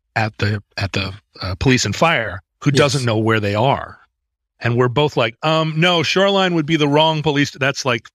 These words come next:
Speaker 1: fifty miles from here."
Speaker 2: Mm-hmm.
Speaker 1: And they're like, "Well, then we'll send it over to the Edmonds." And we're like, "Nope, nope. We're both, we're both talking to them. Nope, you're in the wrong, wrong zip code."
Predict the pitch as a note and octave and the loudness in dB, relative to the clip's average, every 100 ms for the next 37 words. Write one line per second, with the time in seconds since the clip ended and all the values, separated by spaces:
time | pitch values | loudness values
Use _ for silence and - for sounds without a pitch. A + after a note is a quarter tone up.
0 | _ _ _ _ _ E3 D#3 F3 D#3 D3 | _ _ _ _ _ 0 0 2 2 2
1 | B2+ A#2+ - G2 F#2 - _ _ _ _ | 0 -4 -6 -8 -8 -12 _ _ _ _
2 | C#3 G#2+ A2+ B2+ C3 B2+ A2+ G2+ D3 G#3+ | -4 -2 -2 0 0 0 -2 0 0 0
3 | C#3+ C3+ C#3 B2+ - E3 D#3 D#3 F3 D#3+ | 0 -2 0 0 0 -2 0 2 2 2
4 | C3+ B2 B2+ D#3+ F3 D#3 D3 - B2+ C3 | 2 0 -2 -2 0 -2 -2 -2 0 0
5 | B2 A#2+ B2+ G3 G3 G3+ - C#3 D3+ D#3 | 0 -2 0 -2 0 -2 0 0 2 2
6 | - G3 C#3 D3+ - A2+ G2 F#2+ - _ | 0 -4 0 0 -2 -6 -6 -12 -20 _
7 | _ - D#3 G3+ - _ C#3 D#3+ D#3 E3+ | _ 0 0 0 -4 _ 0 2 2 2
8 | E3+ E3 - _ C#3+ G3 F#3 G#3 - D3+ | 0 -2 -8 _ 0 2 2 0 2 0
9 | D3 C#3 | 0 -4